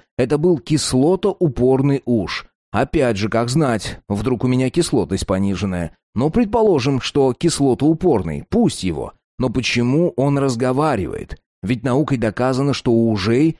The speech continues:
нет заточенного под эту цель голосового аппарата. Мужик сукоризной поглядел на психиатра. «Доктор, это мой уж, и у моего ужа голосовой аппарат есть».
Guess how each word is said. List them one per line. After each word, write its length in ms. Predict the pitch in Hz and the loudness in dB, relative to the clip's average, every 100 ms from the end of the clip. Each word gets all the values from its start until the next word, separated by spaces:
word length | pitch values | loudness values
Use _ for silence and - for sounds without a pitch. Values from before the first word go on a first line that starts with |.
| _ | _
нет 360 | 107 135 175 131 | -2 2 2 0
заточенного 760 | 98 117 - 139 - 139 139 | 0 -2 0 0 2 2 2
под 220 | 131 107 113 | 0 0 0
эту 220 | 107 98 | 0 -2
цель 400 | - 127 143 127 | 0 2 2 -2
голосового 680 | 107 127 127 117 104 104 98 | -2 0 0 2 2 4 2
аппарата. 640 | 95 127 131 85 - - _ _ - | 0 0 0 -2 -6 -14 _ _ -4
Мужик 300 | 135 127 143 | -2 0 -2
сукоризной 800 | - 120 117 117 151 135 117 107 | -2 -2 0 2 2 2 0 -2
поглядел 480 | 107 104 101 113 107 | 0 0 0 2 2
на 140 | 101 | 0
психиатра. 840 | - 104 - 110 95 85 71 - _ 98 | -2 -6 -2 0 0 -2 -8 -10 _ -8
«Доктор, 760 | 104 139 156 - 127 98 78 _ _ - | 0 2 2 0 -2 -2 -2 _ _ -4
это 280 | 107 117 151 | -2 0 0
мой 340 | 143 139 170 | 2 2 4
уж, 400 | 156 110 - - _ - | 4 2 0 -10 _ -2
и 180 | 170 170 - | 0 0 2
у 100 | 175 | 4
моего 800 | 170 170 160 147 123 135 156 185 | 4 4 4 4 4 4 4 4
ужа 440 | 175 123 120 82 | 4 2 0 0
голосовой 640 | 101 151 127 117 107 107 107 | 0 0 2 0 2 2 2
аппарат 440 | 107 127 135 131 | 0 0 0 0
есть». 520 | 165 190 147 92 - | 2 4 2 0 -10